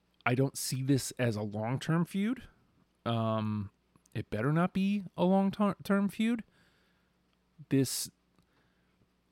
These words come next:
I'm fine with Cena being back. He sa-, he said this is not a one-off. Um, I'm fine with him being back, but I would prefer the match feud with Roman be a one-off.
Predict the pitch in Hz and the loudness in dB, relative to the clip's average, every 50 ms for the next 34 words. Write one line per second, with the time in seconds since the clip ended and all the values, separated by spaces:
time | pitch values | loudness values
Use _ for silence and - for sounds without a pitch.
0 | _ _ _ _ _ _ - 143 175 202 - - 240 220 190 165 143 - - 185 | _ _ _ _ _ _ 0 0 0 2 4 4 4 4 4 2 2 2 2 2
1 | 160 135 117 120 117 110 - 120 107 92 82 - - 127 - - - 120 120 127 | 2 2 2 0 0 0 0 0 0 0 -2 -4 -6 -6 -4 -4 -6 -4 -4 -4
2 | 135 - - 190 185 165 170 143 160 139 117 127 127 131 143 - - 135 127 110 | -6 -2 -2 -2 0 0 -2 -2 -2 -4 -2 -2 -2 -2 -2 -2 -2 -4 -4 -2
3 | 110 117 117 107 92 69 - - - - - - _ _ _ _ _ _ _ _ | -2 -4 -6 -6 -6 -8 -12 -12 -16 -18 -20 -20 _ _ _ _ _ _ _ _
4 | _ - 110 107 101 101 101 95 90 95 - - - _ _ _ _ _ _ _ | _ -6 -4 -4 -4 -4 -6 -8 -10 -12 -14 -16 -20 _ _ _ _ _ _ _
5 | _ _ - - 127 127 110 - - 143 135 151 160 165 165 160 156 139 - - | _ _ -6 -4 -4 -4 -4 -4 -4 -2 -2 0 0 0 0 0 0 -2 -4 -6
6 | - 151 143 139 131 120 127 131 123 120 110 98 - 104 101 95 92 92 - - | -4 -2 -2 -2 -2 -4 -4 -4 -4 -4 -6 -8 -8 -6 -6 -6 -6 -8 -12 -18
7 | _ _ _ _ _ _ _ _ _ _ _ _ _ _ _ _ _ _ _ _ | _ _ _ _ _ _ _ _ _ _ _ _ _ _ _ _ _ _ _ _
8 | - - 117 107 107 107 101 - - 123 - - - 135 127 123 120 107 117 110 | -6 -2 -2 0 -2 -2 -4 -6 -8 -8 -8 -4 -2 0 2 2 0 -2 -2 -4
9 | 113 110 110 113 113 110 - - - - - - - _ _ _ - - - 123 | -4 -4 -4 -4 -6 -6 -6 -6 -8 -8 -10 -18 -20 _ _ _ -20 -14 -6 -4
10 | 123 117 107 104 107 - - - _ _ - 117 110 110 101 - 113 117 113 101 | -2 0 0 -2 -2 -4 -8 -12 _ _ -12 -6 -6 -6 -6 -6 -8 -8 -6 -8
11 | 95 80 95 101 101 _ - 110 104 104 95 98 98 95 87 80 - - - - | -8 -10 -12 -14 -16 _ -12 -10 -8 -8 -8 -8 -10 -10 -10 -10 -12 -14 -18 -20
12 | - - | -20 -20